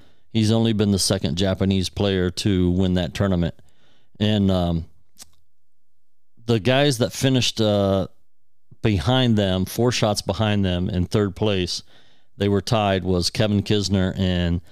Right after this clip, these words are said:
uh, Sam-, uh, Seamus Power.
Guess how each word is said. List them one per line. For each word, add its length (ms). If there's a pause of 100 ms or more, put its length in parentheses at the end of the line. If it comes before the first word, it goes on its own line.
(340)
uh, 380 (120)
Sam-, 440
uh, 240
Seamus 500
Power. 460